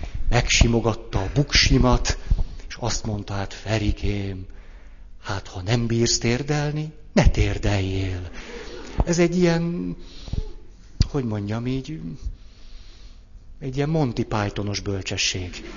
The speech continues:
És akkor nekem, akkor voltam, úgy emlékszem, huszonnyolc éves, akkor valami, valamit megértettem mélységesen. Ha nem bírok valamit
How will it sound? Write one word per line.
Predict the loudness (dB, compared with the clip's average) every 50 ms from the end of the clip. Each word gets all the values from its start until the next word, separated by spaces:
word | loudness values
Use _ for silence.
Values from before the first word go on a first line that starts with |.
| -12 -10 -10 -10 -8 -8 -6 -6 -6 -6 -6 -8 -8 -8 -10 -10 -12 -10 -10 -10 -10 -10 -10 -12 -14 -14 -14 -14 -14 -14 -14 -14 -14 -14 -10 -8
És | -6 4
akkor | 6 6 6 6 2 2 6 6 6 8
nekem, | 8 6 8 10 10 10 10 8 4 2 0 -2 4
akkor | 4 4 4 6 8 6 6 8
voltam, | 8 6 6 6 6 2 0 0
úgy | 2 2 2 4 4
emlékszem, | 4 4 4 4 4 4 4 2 0 2 0 0
huszonnyolc | 0 -2 -4 -2 0 2 2 4 4 6 6 6 6 4 4 2
éves, | 2 4 4 6 6 4 4 4 2 0 0 -2 -6 -14 -16 -16 -16 -16 -14 -16 -16 -16 -16 -18 -18 -18 -18 -18 -14 -4
akkor | -4 -4 -2 -2 0 0 2
valami, | 4 6 6 6 6 6 6 4 6
valamit | 6 6 6 6 4 2 2 0
megértettem | 2 0 2 2 0 -2 -2 -2 -4 -6 -6 -6 -4 -4 -4 -2
mélységesen. | 0 0 0 0 0 0 0 0 -2 -2 -2 -2 -2 0 0 -2 -2 -4 -10 -14 -16 -18 -18 -18 -16 -18 -18 -18 -18 -18 -16
Ha | -14 -12 -6
nem | -2 -2 0 0 0
bírok | 0 0 2 2 0 0 -2 -2
valamit | -2 0 0 0 0 -2 -4 -6 -6 -10 -16